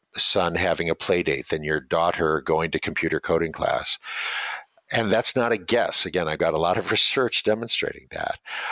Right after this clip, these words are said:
When you're in the car with your child,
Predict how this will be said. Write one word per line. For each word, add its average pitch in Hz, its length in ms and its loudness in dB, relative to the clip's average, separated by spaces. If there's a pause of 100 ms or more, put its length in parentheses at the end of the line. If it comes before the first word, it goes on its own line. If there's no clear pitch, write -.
(360)
When 117 240 0
you're 123 120 0
in 131 200 -4
the 135 80 -4
car - 440 -4 (300)
with - 260 -2
your 82 100 -4
child, - 480 -2